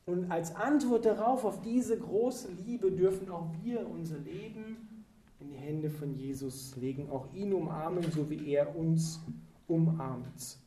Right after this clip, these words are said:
Da brauchen wir nichts mehr beweisen. Da können wir aufhören mit unserer ach so guten Performance in dieser Welt.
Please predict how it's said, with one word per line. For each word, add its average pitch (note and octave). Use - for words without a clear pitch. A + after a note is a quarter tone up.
Da E3
brauchen A3
wir G#3
nichts -
mehr G#3+
beweisen. F#3+
Da C#3
können G3
wir F3+
aufhören F3+
mit E3
unserer D#3+
ach E3
so E3
guten D#3+
Performance D3+
in C#3+
dieser C3
Welt. -